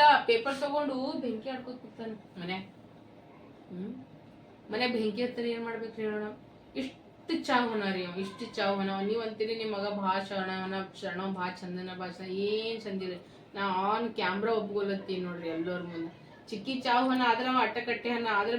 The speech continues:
ಮಿಕ್ಕು ಭಯಂಕರ ಚಾವನ ರೀ ನಾ ಮಿಕ್ಕು ರೀ. ಅದಕ್ಕೆ ಅವ್ರಿಗೆ ಬಿಟ್ಟು ನಾ ಎಲ್ಲಿ ಹೋಗಲ್ರಿ, ನಾ ಎಲ್ಲಿ ಜಾಬ್ ಮಾಡಪ್ಲಿಲ್ಲ, ನಾ ಏನೂ ಮಾಡಪ್ಲೇ ಇಲ್ರಿ. ಎಲ್ಲ ಬಂದ್ರೂ ಮನ್ಯಾಗ ಮುಚ್ಚಿ ಭಾಂಡ ತಿಕ್ಕೋದ್ ಮನ್ಯಾಗ, ಮನ್ಯಾಗ, ಮನ್ಯಾಗ, ಮನೆ, ಮನೆ, ಮನೆ ಅಂತ ಸಾಯ್ಬೇಕ್ರಿ ನಾ.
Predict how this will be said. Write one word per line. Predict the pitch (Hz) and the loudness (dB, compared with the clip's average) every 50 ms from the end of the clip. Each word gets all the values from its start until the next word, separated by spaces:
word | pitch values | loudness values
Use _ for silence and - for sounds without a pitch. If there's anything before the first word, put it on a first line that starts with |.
| 226 | 0
ಮಿಕ್ಕು | 214 202 202 - - 226 | 0 -2 -4 -4 -6 -6
ಭಯಂಕರ | 214 208 196 196 190 196 202 214 214 233 220 | -4 -2 -2 0 0 0 0 -2 -2 -4 -4
ಚಾವನ | 214 - 208 196 190 190 185 180 180 180 | -4 -2 0 0 2 2 0 -2 -4 -4
ರೀ | 180 180 | -4 -4
ನಾ | 175 180 175 175 170 | -4 -4 -6 -6 -8
ಮಿಕ್ಕು | 165 165 - - 165 | -10 -12 -8 -6 -6
ರೀ. | 165 165 165 - - - - - - - - - - - - - - - - - - - - - - | -6 -6 -8 -12 -16 -16 -16 -16 -16 -16 -16 -16 -16 -16 -14 -14 -12 -12 -12 -14 -16 -16 -14 -8 -6
ಅದಕ್ಕೆ | 202 208 254 285 294 | -4 -2 2 4 4
ಅವ್ರಿಗೆ | 285 294 233 - | 4 4 2 -2
ಬಿಟ್ಟು | 240 247 - 285 | -4 -4 -4 -2
ನಾ | 294 | 0
ಎಲ್ಲಿ | 285 254 233 226 233 254 269 277 | 2 2 2 2 2 4 4 4
ಹೋಗಲ್ರಿ, | 269 262 269 269 262 254 262 254 | 4 4 2 2 0 0 0 0
ನಾ | 254 254 | 2 2
ಎಲ್ಲಿ | 240 220 233 254 254 - | 2 2 2 0 -2 0
ಜಾಬ್ | 220 220 220 226 233 240 | 4 4 4 4 4 2
ಮಾಡಪ್ಲಿಲ್ಲ, | 240 240 240 - - 247 247 247 254 | 0 0 0 0 -2 -2 -4 -2 -2
ನಾ | 262 247 | 0 0
ಏನೂ | 226 214 208 220 240 262 285 294 | 0 2 2 2 2 2 2 2
ಮಾಡಪ್ಲೇ | 285 254 240 240 247 247 - 220 240 233 | 2 4 4 4 2 2 2 4 4 6
ಇಲ್ರಿ. | 233 233 220 220 214 214 | 6 6 4 2 4 4
ಎಲ್ಲ | 208 220 240 240 226 | 4 4 2 2 0
ಬಂದ್ರೂ | 220 208 214 220 240 247 262 | 0 0 0 0 0 -2 -2
ಮನ್ಯಾಗ | 269 262 240 220 220 226 233 | -2 -2 -2 -2 -2 -4 -4
ಮುಚ್ಚಿ | 233 214 - - 233 220 226 | -4 -4 -6 -6 -6 -4 -4
ಭಾಂಡ | 220 220 214 214 214 | -4 -4 -4 -6 -6
ತಿಕ್ಕೋದ್ | 202 196 202 220 220 220 | -8 -8 -6 -4 -4 -2
ಮನ್ಯಾಗ, | 208 196 190 196 202 202 202 202 | -2 -2 -2 -2 -2 -2 -2 -2
ಮನ್ಯಾಗ, | 196 196 202 202 202 | -4 -4 -4 -4 -4
ಮನ್ಯಾಗ, | 202 202 202 202 | -4 -6 -6 -6
ಮನೆ, | 202 190 185 196 196 | -6 -6 -4 -4 -4
ಮನೆ, | 196 196 196 196 | -2 -2 0 0
ಮನೆ | 196 196 196 190 190 | 0 0 0 0 -2
ಅಂತ | 190 208 202 202 | -2 -4 -4 -4
ಸಾಯ್ಬೇಕ್ರಿ | - 175 165 170 170 175 170 165 190 180 180 | -6 -8 -8 -6 -6 -8 -8 -8 -6 -6 -6
ನಾ. | 180 175 170 | -6 -6 -8